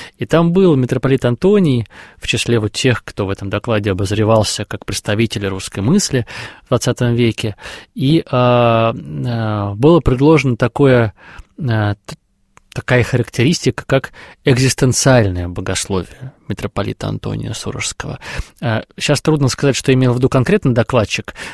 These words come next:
но я думаю, что примерно мы можем догадываться, вот это все связанное с экзистенциальной мыслью, с экзистенциализмом, вот такие, а, что-то вот про человека в его вот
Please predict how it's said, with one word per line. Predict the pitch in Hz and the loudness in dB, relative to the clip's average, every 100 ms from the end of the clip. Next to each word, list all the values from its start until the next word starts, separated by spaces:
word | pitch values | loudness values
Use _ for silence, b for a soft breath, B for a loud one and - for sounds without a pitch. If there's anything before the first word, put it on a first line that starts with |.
| B | B
но | - 151 | 2 2
я | 151 131 | 4 2
думаю, | 156 | 2
что | 151 - | 2 0
примерно | 127 135 160 143 | 2 4 4 4
мы | 123 | 2
можем | 123 139 120 110 | 4 2 2 0
догадываться, | 113 123 143 113 104 101 - - 110 B B B B | 2 4 4 4 0 -2 -6 -10 -12 B B B B
вот | 120 | -4
это | 110 - | -4 -4
все | - 120 | -6 -4
связанное | - 131 120 110 104 | -2 2 2 2 0
с | 98 - - 107 104 104 B B - | 0 -2 -2 -2 -2 -6 B B -8
экзистенциальной | 120 117 117 - 120 104 101 | -6 -2 -2 0 0 2 2
мыслью, | 113 160 143 - 117 117 113 117 | 4 4 2 2 2 4 4 2
с | - | 0
экзистенциализмом, | 123 104 98 107 - 107 101 147 143 123 120 107 | -2 -2 -4 -6 -4 -2 2 2 2 2 2 2
вот | 98 - _ _ - | -2 -6 _ _ -14
такие, | 110 - 110 92 - B B B B | -10 -6 -4 -4 -6 B B B B
а, | 117 98 | -6 -4
что-то | 113 104 | -2 -2
вот | 101 | -2
про | - | -4
человека | - 117 110 117 147 - 131 117 113 | -2 2 2 6 4 4 0 2 2
в | 110 101 | 0 -4
его | 98 104 107 107 | -4 -2 0 -2
вот | 90 90 - | -2 -8 -10